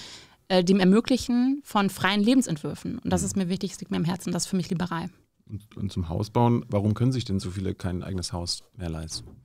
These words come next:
Speaker 1: Also unterschiedliche Gründe. Erstens, da willst du jetzt drauf hinaus, ähm, weil einfach die Preise,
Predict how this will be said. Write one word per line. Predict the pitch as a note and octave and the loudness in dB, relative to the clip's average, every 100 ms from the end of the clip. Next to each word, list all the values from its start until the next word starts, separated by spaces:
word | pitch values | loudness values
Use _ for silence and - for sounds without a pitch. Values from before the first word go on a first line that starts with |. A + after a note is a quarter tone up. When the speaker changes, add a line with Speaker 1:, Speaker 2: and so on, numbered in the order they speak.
| - - - - - _ - | -20 -20 -20 -20 -20 _ 0
Speaker 1:
Also | G3+ F3+ F3+ - | 6 6 4 2
unterschiedliche | A#3 G#3 F#3+ F3 E3 | 4 4 4 2 4
Gründe. | F#3+ A#3+ B3+ | 4 4 4
Erstens, | F#3+ G3+ - A#3 - | 2 0 0 -2 2
da | F#3+ F#3 | 4 4
willst | E3+ - | 2 0
du | G#3+ | 0
jetzt | G3+ | 0
drauf | G3+ F#3+ | -2 0
hinaus, | G3+ F#3 G3 F#3+ - | 2 2 2 -2 -2
ähm, | F#3 F3+ F#3 D#3+ D#3 | 0 2 0 -2 -4
weil | - E3 | 2 2
einfach | E3+ - E3+ | 2 0 0
die | F3 | -2
Preise, | - E3 F#3 B3+ C4+ | 0 0 2 2 0